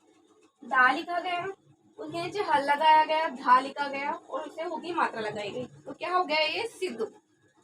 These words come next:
इसका उच्चारण क्या हो रहा है? सिद्धू। अब मैंने आपको बताया है कि अगर हम इसको ऐसा लिखेंगे सिद्ध, क्या हो जाए? सिद्धू, सिद्धू, क्या हो जाएगा ये?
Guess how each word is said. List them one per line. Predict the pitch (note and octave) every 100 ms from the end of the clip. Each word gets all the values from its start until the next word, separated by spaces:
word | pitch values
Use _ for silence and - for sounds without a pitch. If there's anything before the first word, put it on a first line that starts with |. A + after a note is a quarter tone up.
| _ _ _ - _ -
इसका | - E4
उच्चारण | D#4 D#4+ D#4
क्या | E4 D#4+
हो | D4
रहा | D#4
है? | E4+
सिद्धू। | - F#4 B3 G#3 F#3+ _ _ _ _ _ -
अब |
मैंने | C4 C#4 D4
आपको | D4 D4+
बताया | D4 D4 C#4+ D4
है | G4
कि | - _ _ _ _ _ -
अगर | E4 F4+
हम | G4 G4+
इसको | -
ऐसा | A4+ E4 E4
लिखेंगे | F4 F#4 F4+ F4+ B3 - _ _ _ _ _ _ _ _ _ _ _ _ _ _ _ _
सिद्ध, | - D#4 D#4 D#4 D#4+ B3 C4 C4+ C#4+ D4+ - A#3+ C4+ A3+ - _ _ _ _ _ _ _ _ _ _ _ _ -
क्या | D4+
हो | D4+
जाए? | D4+ D4 - - _ _ _ -
सिद्धू, | E4 B3 B3 - _ _ _ _ _ _ _ _ _ _ _ _ _ _ _ _ _ _ _ _ _ -
सिद्धू, | D4+ D4+ B3+ C4+ C#4 C4+
क्या | E4+ - _ _ _ _ - C#4+
हो |
जाएगा | C#4+ C#4+ D4+
ये? | E4 G4